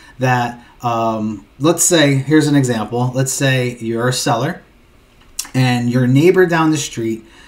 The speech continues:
you guys were best friends. You both decided to update your home last year.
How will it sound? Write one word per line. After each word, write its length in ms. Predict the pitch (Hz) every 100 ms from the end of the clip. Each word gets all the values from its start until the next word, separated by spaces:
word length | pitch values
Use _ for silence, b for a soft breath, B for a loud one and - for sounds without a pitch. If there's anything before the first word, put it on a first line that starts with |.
| B
you 120 | 120
guys 220 | 120 107
were 80 | 104
best 300 | 120 175 -
friends. 420 | 127 110 104 104 -
You 100 | 107
both 260 | 117 120
decided 600 | 127 120 - 110 107 107 -
to 200 | 107 -
update 400 | 117 - 156 151
your 100 | 156
home 480 | 139 123 123 123 B B B -
last 400 | 120 156 - 143
year. 400 | 127 120 120